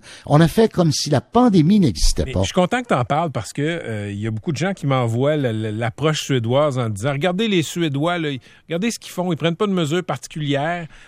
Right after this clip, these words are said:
Speaker 2: Oui, les personnes à risque sont, euh, sont, sont confinées. Puis, puis ça marche. Ce que tu me dis, c'est que les chiffres montrent que ça marche pas tant que ça.
Speaker 1: Ben, ça marche pas aujourd'hui, là. On vient de passer à six mille cent trente et un cas. Je te donnais un exemple entre la Suède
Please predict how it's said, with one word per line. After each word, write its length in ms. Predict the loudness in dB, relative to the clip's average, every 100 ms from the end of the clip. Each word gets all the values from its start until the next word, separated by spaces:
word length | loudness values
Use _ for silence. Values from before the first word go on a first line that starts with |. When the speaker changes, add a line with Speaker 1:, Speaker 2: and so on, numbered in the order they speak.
| -10
Speaker 2:
Oui, 220 | 0 2
les 120 | 2 2
personnes 360 | 0 0 2
à 60 | 2
risque 440 | 0 -2 -4 -6
sont, 500 | -4 -4 -2 -4 -6
euh, 20 | -8
sont, 220 | -8 -6
sont 180 | -6 -2
confinées. 580 | -2 -2 -2 -4 -4 -8 _ _ _ -6
Puis, 300 | -4 -4 -6
puis 200 | -6 -2
ça 220 | 0 0
marche. 480 | 0 -4 -8 -16 -20
Ce 80 | -8
que 80 | -6
tu 160 | -2
me 80 | -2
dis, 280 | 0 0 -2
c'est 160 | -2 -2
que 120 | 0
les 200 | 0 -2
chiffres 280 | -2 -4 -2
montrent 260 | 0 0 -4
que 80 | -6
ça 160 | -4
marche 400 | -2 -2 -2 -10
pas 160 | -8 -8
tant 180 | -8 -6
que 100 | 6
ça. 60 |
Speaker 1:
Ben, 140 | 8 8
ça 160 | 6
marche 240 | 6 4 2
pas 80 |
aujourd'hui, 560 | 4 6 4 4 2 4
là. 240 | 4 0 -2
On 180 | -2
vient 200 | 2 2
de 40 | 2
passer 360 | 2 4 6
à 80 | 6
six 320 | 4 2 6
mille 320 | 10 10 10 8
cent 240 | 4 4
trente 260 | 6 6 8
et 80 |
un 120 | 6 6
cas. 260 | 6 4 2 -14 -16
Je 80 | 0
te 60 | 4
donnais 240 | 8 8
un 100 | 8
exemple 420 | 6 4 2 2 0
entre 160 | 2
la 60 | 0
Suède 420 | 4 2 4